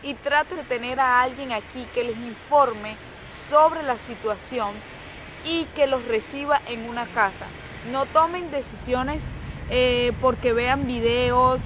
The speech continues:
o porque alguien les comentó. Infórmense primero en el consulado de su país, busquen información por internet y lean mucho antes de tomar este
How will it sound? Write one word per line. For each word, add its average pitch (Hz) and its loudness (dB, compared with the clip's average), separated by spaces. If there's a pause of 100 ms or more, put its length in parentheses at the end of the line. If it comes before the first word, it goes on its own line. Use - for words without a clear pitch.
o 254 6
porque 247 2
alguien 262 2
les 240 -6 (120)
comentó. 202 -2 (120)
Infórmense 294 2
primero 254 -2 (800)
en 254 -6
el 233 -2
consulado 226 2
de 240 0
su 208 -12
país, 233 -8 (140)
busquen 262 -6
información 214 -8
por 196 -4
internet 220 -6 (560)
y 269 -4
lean 277 4
mucho 277 -8 (180)
antes 254 2
de 262 0
tomar 220 -4
este 233 -8